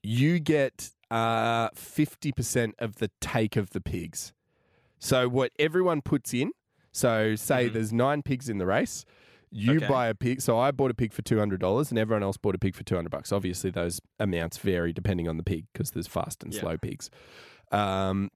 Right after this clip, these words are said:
Speaker 1: but so, so, and le-, look, so let's make the maths. Oh,
Speaker 2: So
Speaker 1: no,
Speaker 2: you
Speaker 1: we'll do
Speaker 2: have the
Speaker 1: nine.
Speaker 2: potential
Speaker 1: So
Speaker 2: to win
Speaker 1: nine hundred dollars.
Speaker 2: nine hundred dollars.
Speaker 1: Exactly right.
Speaker 2: Yeah.
Speaker 1: Yeah. So it's good
Speaker 2: Okay.
Speaker 1: fun. Pig racing's great.
Speaker 2: So
Speaker 1: Great pastime.
Speaker 2: you,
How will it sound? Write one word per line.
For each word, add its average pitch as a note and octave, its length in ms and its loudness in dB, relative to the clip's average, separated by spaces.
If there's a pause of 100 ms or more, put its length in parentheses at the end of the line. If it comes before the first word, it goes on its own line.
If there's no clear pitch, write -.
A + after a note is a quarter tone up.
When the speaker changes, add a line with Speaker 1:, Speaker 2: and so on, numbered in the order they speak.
Speaker 1:
but G#2 260 0
so, G2+ 460 2
so, - 320 0
and A2+ 180 0
le-, G#2+ 220 0
look, G2+ 300 -4
so G2 240 0
let's A2+ 320 -2
make G#2 160 -4
the - 80 -8
maths. F2 360 -6 (120)
Oh, C#3 100 2
Speaker 2:
So A#2+ 60 0
Speaker 1:
no, G2 100 -2
Speaker 2:
you B2 60 0
Speaker 1:
we'll D3+ 120 6
do E3 60 4
Speaker 2:
have C#3+ 100 2
the G2 60 -2
Speaker 1:
nine. - 80 -4
Speaker 2:
potential A#2+ 460 -6
Speaker 1:
So C#3 160 4
Speaker 2:
to G#2+ 40 -6
win G#2+ 240 -6
Speaker 1:
nine G2+ 140 -6
hundred B2 80 2
dollars. B2 100 4
Speaker 2:
nine A#2 100 0
hundred A2 260 0
dollars. - 480 -6
Speaker 1:
Exactly G2+ 480 -2
right. D#2 140 -6
Speaker 2:
Yeah. F#2 160 -8 (200)
Speaker 1:
Yeah. - 180 2 (240)
So A3 200 2
it's G#3 160 -4
good D#4 180 2
Speaker 2:
Okay. D3 80 -4
Speaker 1:
fun. C3+ 420 0
Pig C4 160 2
racing's G3+ 460 0
great. C#3+ 220 2
Speaker 2:
So C#3 260 0
Speaker 1:
Great D#3+ 220 0
pastime. B2 420 -2
Speaker 2:
you, D3+ 260 -2